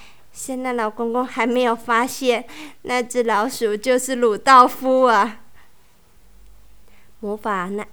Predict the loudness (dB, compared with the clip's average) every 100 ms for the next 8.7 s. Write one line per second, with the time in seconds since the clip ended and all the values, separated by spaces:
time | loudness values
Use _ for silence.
0 | -20 -20 -16 -8 -6 -6 -6 -6 -6 -4
1 | -4 -6 -10 -8 -4 -4 -4 -6 -6 -4
2 | -4 -2 -4 -4 -6 -4 -6 -6 -12 -12
3 | -10 -10 -10 -16 -20 -20 -20 -20 -16 -8
4 | -6 -4 -6 -10 -18 -20 -12 -8 -6 -8
5 | -14 -10 -6 -4 -4 -4 -4 -2 0 2
6 | 0 -2 -12 -18 -20 -16 -6 -6 -6 -8
7 | -8 -8 -10 -8 -10 -8 -6 -4 -4 -4
8 | 0 2 2 -2 -4 -2 -2